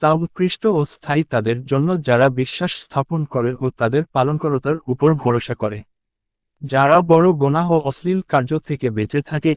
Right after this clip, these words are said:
এবং প্রথমবিত হয়েও ক্ষমা করে। যারা তাদের পালনকর্তার আদেশ মান্য করে, নামাজ কায়েম করে, পারস্পরিক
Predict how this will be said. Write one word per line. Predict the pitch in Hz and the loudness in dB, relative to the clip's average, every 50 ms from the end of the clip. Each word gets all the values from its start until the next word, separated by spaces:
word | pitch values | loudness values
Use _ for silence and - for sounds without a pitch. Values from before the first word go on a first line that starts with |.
| - _ - | -2 _ -8
এবং | 120 120 143 165 180 - | -2 0 2 2 0 0
প্রথমবিত | - 151 139 - 175 175 165 160 160 - 170 | 0 0 0 2 2 0 0 0 0 -2 -2
হয়েও | 151 131 127 127 139 147 143 | -4 0 0 2 2 2 0
ক্ষমা | - - 120 110 110 107 | -2 -4 -4 -2 -2 -2
করে। | - 104 101 107 110 - _ _ _ _ _ _ _ _ _ _ _ _ _ _ 147 | -2 -4 -6 -6 -12 -14 _ _ _ _ _ _ _ _ _ _ _ _ _ _ -14
যারা | 143 135 139 143 151 170 185 | -6 -2 0 2 2 2 0
তাদের | - - 175 156 151 160 165 170 | 0 0 0 0 2 2 0 -2
পালনকর্তার | - _ - 143 156 165 165 185 180 185 185 - 180 175 175 165 - _ | 0 _ 0 2 2 2 2 0 0 0 0 0 0 0 -2 -2 -4 _
আদেশ | 123 117 127 151 - - 151 | -4 -2 -2 -4 -4 -4 -2
মান্য | 147 139 135 135 135 131 | -2 0 0 0 -2 0
করে, | - 123 113 110 123 170 190 _ _ _ _ _ _ - | -2 -2 -2 -2 -4 -6 -6 _ _ _ _ _ _ -2
নামাজ | 135 127 127 139 143 - - | 0 0 2 0 0 -2 -2
কায়েম | - 170 170 185 180 | 0 2 2 2 2
করে, | - - 120 117 135 185 233 - _ _ _ _ _ _ _ _ | 2 0 0 0 0 -4 -4 -8 _ _ _ _ _ _ _ _
পারস্পরিক | - 139 139 156 175 - _ 196 180 185 185 | 2 2 4 4 2 0 _ 2 2 2 0